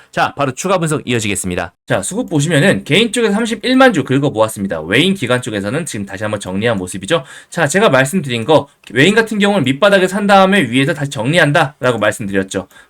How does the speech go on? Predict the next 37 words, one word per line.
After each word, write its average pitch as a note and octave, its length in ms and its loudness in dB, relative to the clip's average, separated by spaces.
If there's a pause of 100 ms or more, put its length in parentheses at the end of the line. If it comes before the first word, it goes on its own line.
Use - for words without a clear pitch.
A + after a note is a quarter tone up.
(200)
자, F#2 100 -4
역시나 G3 500 2
외인 C3+ 260 2
쪽에서 C#3 320 0
밑바닥에 B2 420 0
사고 D#3 240 -6
다시 A#2 180 -8
한번 F3+ 340 0 (140)
정리한 A2+ 380 0
모습 A#2+ 220 -6
보여주고 A#2 280 -4
있습니다. G2+ 420 -2 (200)
자, A#2 120 2
오늘 F3+ 200 2
기타 - 240 -2
법인 A#3 240 4
쪽에서도 G3 320 0
물량이 C3 380 0
조금 D3+ 340 -4
나왔어요. E2 460 -8
그죠? F2+ 440 -8 (360)
지금 D3+ 260 2
이 D3 160 2
개인 G3 260 0
창구와 G3 380 2
외인 A#2+ 260 0
창구 F#3 340 -2
이용해가지고 A#2+ 720 -2
세력이 D#3+ 360 -2
지금 B2+ 160 -6
차트를, F#3 400 -4
차트 G3+ 260 -6
모양을 C3 340 2
만들어 B2+ 320 -2
나가고 B2 280 0
있는 G2+ 200 -4
거거든요. A2+ 600 -2